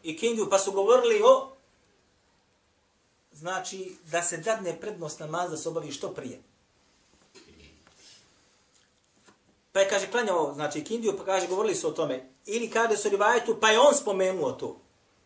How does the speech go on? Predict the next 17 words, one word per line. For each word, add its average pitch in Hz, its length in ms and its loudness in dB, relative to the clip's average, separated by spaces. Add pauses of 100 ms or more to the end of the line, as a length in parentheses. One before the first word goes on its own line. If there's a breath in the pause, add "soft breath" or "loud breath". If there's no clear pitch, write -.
(440)
O 175 200 2
namazu 233 560 2
u 208 320 -4
njegovome 233 380 2
pravome 226 340 6
vremenu. 190 340 4 (1160 loud breath)
Pa 202 120 6
je 277 120 10
onda 294 320 8 (100)
spomenuo 294 600 8
namaz 269 540 4
munafika. 185 760 0 (600)
Kako 277 400 6
izgleda 269 380 4
namaz? 269 360 6 (180)
Koga? 233 380 6 (200)
Munafika. 160 540 -2